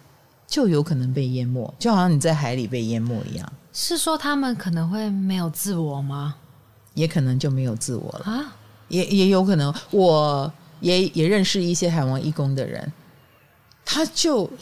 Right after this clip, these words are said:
Speaker 1: 哪里最好幻想，把自己关起来的时候最好幻想了。
Speaker 2: 嗯。
Speaker 1: 嗯，所以他就自我封闭，外界都是粗糙的现实。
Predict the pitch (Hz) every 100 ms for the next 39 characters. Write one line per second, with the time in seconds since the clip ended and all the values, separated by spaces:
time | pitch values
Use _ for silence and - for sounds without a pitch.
0 | - 185 196 226 165 208 156 135 156 143
1 | - - - 156 160 214 160 175 185 165
2 | 123 127 131 135 147 135 110 127 123 113
3 | - - - 185 165 151 147 170 156 147
4 | 175 170 165 160 165 139 120 127 127 127
5 | 127 - - - - 269 262 180 160 -
6 | 214 143 - - _ _ _ _ 214 220
7 | 220 180 - 196 185 - 165 160 135 -
8 | 143 127 - -